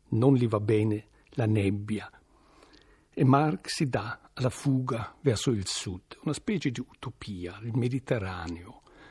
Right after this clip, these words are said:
Normalmente i nordici non si rendono conto quanto può essere freddo il sud nell'inverno. E lui infatti viene perseguitato dal maltempo. Prima va sulla Costa Azzurra, in Francia,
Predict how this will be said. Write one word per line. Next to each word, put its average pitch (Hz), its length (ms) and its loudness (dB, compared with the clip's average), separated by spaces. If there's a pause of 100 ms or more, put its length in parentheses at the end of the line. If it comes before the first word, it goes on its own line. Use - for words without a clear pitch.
(240)
Normalmente 156 760 6
i 117 80 0
nordici 110 760 4
non 135 460 8
si - 180 -4
rendono 117 460 4
conto 127 540 4
quanto 117 540 0
può 104 220 -6
essere 120 440 -2
freddo 117 760 0 (420)
il 107 180 -4
sud 143 520 4 (420)
nell'inverno. 107 960 0 (180)
E 165 120 8
lui 135 240 4
infatti 117 560 -2
viene 117 300 0
perseguitato 123 960 -4 (260)
dal 113 200 2
maltempo. 101 720 -4
Prima 156 420 2
va 113 280 -4
sulla 117 280 -2
Costa 123 340 -4
Azzurra, 107 520 -4
in 92 80 -4
Francia, - 720 -4